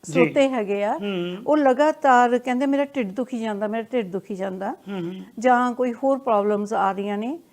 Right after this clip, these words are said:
Speaker 1: ਸਕਿਨ ਰੈਸ਼ ਹੋ ਰਹੀ ਆ and ਬਾਡੀ ਤਾਂ ਠੀਕ ਹੀ ਨਹੀਂ ਹੁੰਦੀ। ਉਹ ਸਮਟਾਈਮ ਤੁਸੀਂ ਸਿੰਪਲ ਗਲੂਟਨ ਨੂੰ ਛੱਡ ਦਿਓ, ਤੁਹਾਡੀਆਂ ਸਾਰੀਆਂ ਪ੍ਰੋਬਲਮਸ ਸਹੀ ਹੋ ਜਾਂਦੀਆਂ ਨੇ। ਸੋ ਗਲੂਟਨ ਮਾੜੀ ਆ, ਕਣਕ 'ਚ ਗਲੂਟਨ ਆ,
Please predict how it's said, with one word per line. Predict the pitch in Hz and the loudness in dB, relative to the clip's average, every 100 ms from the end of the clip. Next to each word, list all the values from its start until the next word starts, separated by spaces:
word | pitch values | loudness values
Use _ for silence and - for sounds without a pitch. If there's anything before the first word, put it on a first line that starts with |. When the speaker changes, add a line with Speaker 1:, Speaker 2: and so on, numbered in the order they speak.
| _ | _
Speaker 1:
ਸਕਿਨ | - 302 311 | -6 -2 0
ਰੈਸ਼ | 247 202 202 202 | 0 -2 -4 -12
ਹੋ | 202 | -10
ਰਹੀ | 185 190 214 | -8 -6 -6
ਆ | 269 _ _ _ _ - 208 208 208 | -8 _ _ _ _ -2 0 2 0
and | 208 202 | 0 0
ਬਾਡੀ | 196 208 220 | 4 2 2
ਤਾਂ | 214 214 | -6 -8
ਠੀਕ | - 233 285 | -8 -6 -4
ਹੀ | 277 | -4
ਨਹੀਂ | 247 | -4
ਹੁੰਦੀ। | 220 180 196 247 _ _ _ - | -6 -6 -8 -8 _ _ _ 0
ਉਹ | 247 285 285 285 | 2 4 2 2
ਸਮਟਾਈਮ | 285 277 311 311 | 2 2 2 0
ਤੁਸੀਂ | 311 302 | -2 -6
ਸਿੰਪਲ | - 320 320 302 | -2 -2 0 0
ਗਲੂਟਨ | 285 294 311 | 0 0 0
ਨੂੰ | 302 | -2
ਛੱਡ | 277 240 190 | 0 0 0
ਦਿਓ, | 190 | -6
ਤੁਹਾਡੀਆਂ | - _ _ - 254 262 | -8 _ _ -4 0 0
ਸਾਰੀਆਂ | 262 269 302 311 | 2 2 2 0
ਪ੍ਰੋਬਲਮਸ | 285 247 214 214 214 - | 2 0 2 -2 -4 -4
ਸਹੀ | 196 208 | -4 -4
ਹੋ | 190 | -8
ਜਾਂਦੀਆਂ | 185 185 180 185 - | -8 -10 -10 -12 -12
ਨੇ। | 107 - _ _ _ _ | -14 -20 _ _ _ _
ਸੋ | - 330 330 - - 185 220 | -2 0 -2 -6 -8 -4 0
ਗਲੂਟਨ | 254 302 403 392 | 0 2 0 4
ਮਾੜੀ | 311 254 247 247 | 4 4 4 4
ਆ, | 247 311 311 _ _ | 4 2 -2 _ _
ਕਣਕ | 285 277 311 - - - _ _ | 2 4 2 -4 -20 -20 _ _
'ਚ | - | -6
ਗਲੂਟਨ | 277 226 214 208 240 | -4 0 0 2 0
ਆ, | 254 | 0